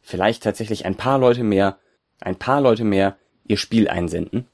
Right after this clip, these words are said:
damit wir dann schauen, was es so gibt und was sich die Leute so ausgedacht haben an Möglichkeiten, interessante Spielabläufe, interessante Geschichten, Handlungsabläufe,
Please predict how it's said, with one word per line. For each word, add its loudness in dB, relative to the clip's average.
damit 0
wir 0
dann -2
schauen, -2
was -4
es -12
so -2
gibt -4
und -6
was -6
sich -14
die -6
Leute -2
so 2
ausgedacht -4
haben -2
an -4
Möglichkeiten, 0
interessante 0
Spielabläufe, 2
interessante 0
Geschichten, -4
Handlungsabläufe, 2